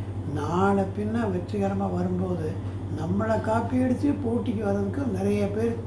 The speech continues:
காத்துக்கிட்டு இருப்பான். இப்பவே எழுதி வச்சுக்கோங்க. போட்டிக்கு வர்றவன் இருக்க தான் செய்வான்.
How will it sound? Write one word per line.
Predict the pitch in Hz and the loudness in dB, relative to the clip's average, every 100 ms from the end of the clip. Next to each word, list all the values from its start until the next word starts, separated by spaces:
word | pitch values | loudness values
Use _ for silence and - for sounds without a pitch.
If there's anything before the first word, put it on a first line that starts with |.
| - - | -6 -2
காத்துக்கிட்டு | 196 220 196 190 180 | 0 0 -2 0 2
இருப்பான். | 208 247 - - - - - - - | 4 2 2 -4 -4 -8 -8 -8 -6
இப்பவே | 180 - 226 247 | -6 -4 0 2
எழுதி | 240 202 202 | 2 2 0
வச்சுக்கோங்க. | 175 - - - - - - - - - - - 95 98 - - 98 - 98 - 95 98 101 - - - - - - - | -2 -4 -6 -6 -6 -6 -6 -6 -8 -8 -6 -6 -6 -6 -6 -6 -6 -6 -6 -6 -6 -6 -6 -6 -6 -6 -6 -6 -6 -4
போட்டிக்கு | 175 180 190 | -2 0 0
வர்றவன் | 165 170 180 | 0 0 0
இருக்க | 170 170 | 0 -2
தான் | 175 175 | 0 -2
செய்வான். | - - - | -2 -6 -6